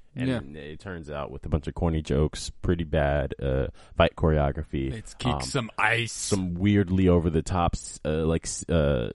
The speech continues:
Speaker 1: scene setting and stuff, which i-, it still looked good.
Speaker 2: Still looked good, and that's what I appreciate about these, like, nineties Batman movies is that the,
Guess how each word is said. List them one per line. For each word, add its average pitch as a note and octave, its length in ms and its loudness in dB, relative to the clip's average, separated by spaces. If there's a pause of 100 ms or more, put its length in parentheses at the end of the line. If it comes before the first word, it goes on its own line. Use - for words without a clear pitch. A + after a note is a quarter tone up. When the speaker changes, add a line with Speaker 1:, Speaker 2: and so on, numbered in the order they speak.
Speaker 1:
scene F2+ 400 2
setting E2 400 4
and D#2+ 140 -4
stuff, E2 380 0
which E2+ 200 -6
i-, G2 40 -4 (100)
it G#2+ 80 -2
still D#3+ 260 -2
looked F3+ 200 -6
good. F#3+ 200 0 (140)
Speaker 2:
Still C#4 340 -6
looked B3 200 -8
good, A3+ 200 0
and D#3 140 -2
that's F#3 200 -2
what A#3+ 120 2
I G#3+ 60 2
appreciate D3 640 0
about A2 240 0
these, A2+ 160 -4
like, G#2+ 140 -6
nineties A2 460 -4
Batman A2 560 -4
movies A2+ 360 -4
is A2 140 -10
that G#2 240 -6
the, A#2 140 -10